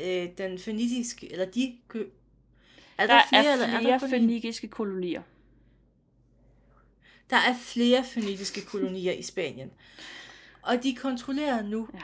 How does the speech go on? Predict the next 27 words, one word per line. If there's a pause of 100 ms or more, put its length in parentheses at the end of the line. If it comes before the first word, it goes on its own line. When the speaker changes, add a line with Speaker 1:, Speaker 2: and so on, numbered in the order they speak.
Speaker 1:
minedriften
deroppe. (600)
Og
det
er
Hannibal,
som (120)
en
gang
for
alle
skal
sætte
de
her
romere
på
plads. (100)
De
har
været
træls
i
en
længere
periode.
Speaker 2:
Ja.